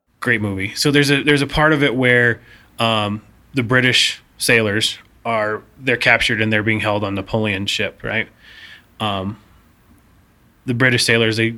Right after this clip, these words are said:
board the ship, they rescue their fellow crewmen, and as soon as they're exiting the cells, they're handed a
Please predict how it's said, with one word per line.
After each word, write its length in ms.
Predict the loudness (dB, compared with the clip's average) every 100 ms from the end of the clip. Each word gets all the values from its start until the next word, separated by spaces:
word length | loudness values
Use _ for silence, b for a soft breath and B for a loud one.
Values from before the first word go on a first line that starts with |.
| -14 B B B
board 180 | 2 4
the 60 | 4
ship, 280 | 4 2 2
they 160 | 0 0 -6 _ _
rescue 400 | 0 0 0 0
their 180 | 2 0
fellow 500 | 0 2 2 0 -4 -14 _ _ _ _
crewmen, 460 | 0 2 2 -2 -6 b b b b
and 120 | 0 2
as 80 | 2
soon 220 | 2 2
as 140 | 4
they're 280 | 4 2 -2 _
exiting 420 | 0 2 0 0
the 180 | 0 -4 -8 _ _ _ _
cells, 460 | -6 0 2 2 2
they're 100 | 0
handed 360 | 2 2 2 0
a 200 | -4